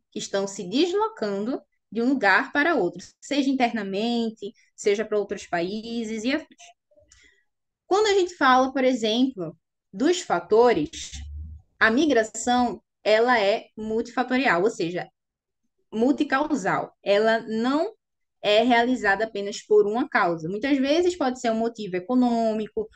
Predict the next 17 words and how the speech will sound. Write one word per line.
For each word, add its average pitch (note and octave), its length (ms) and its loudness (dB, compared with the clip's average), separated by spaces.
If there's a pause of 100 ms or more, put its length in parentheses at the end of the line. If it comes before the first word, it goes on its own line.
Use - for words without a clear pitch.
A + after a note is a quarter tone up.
(180)
um G3+ 80 -6
motivo G#3 640 -4
do G3+ 180 0
próprio A3+ 600 2 (100)
ambiente, A3 640 0
né, F#3+ 160 -4
que F#3+ 60 -16
seria G3 380 -4
aí F#3+ 80 -2
relacionado G3 600 -2
com G3 80 -10
a F#3+ 60 -6
questão F3 480 -6 (320)
ambiental, G3 920 2
cultural, G3 800 4
fatores F3+ 400 -2
sociais. F#3+ 760 0